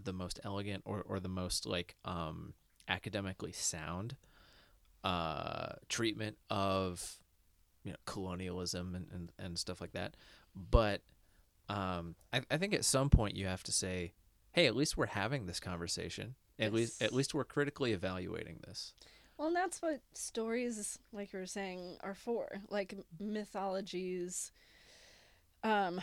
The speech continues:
Speaker 2: oral histories are kind of a different category, but, uh, the, <sighs> it's hard to,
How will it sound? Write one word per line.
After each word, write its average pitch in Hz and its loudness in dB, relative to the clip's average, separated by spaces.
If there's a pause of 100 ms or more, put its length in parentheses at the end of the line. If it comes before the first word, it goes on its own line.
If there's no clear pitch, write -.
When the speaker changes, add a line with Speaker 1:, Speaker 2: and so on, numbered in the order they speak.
(120)
Speaker 2:
oral 240 10
histories 220 6
are 214 2
kind 240 4
of 208 4
a 214 0
different 226 0
category, 220 2
but, 214 0 (440)
uh, 214 -2 (1400)
the, 233 -4 (2500)
<sighs> 196 -10 (1000)
it's 220 -6
hard 208 0
to, 202 -4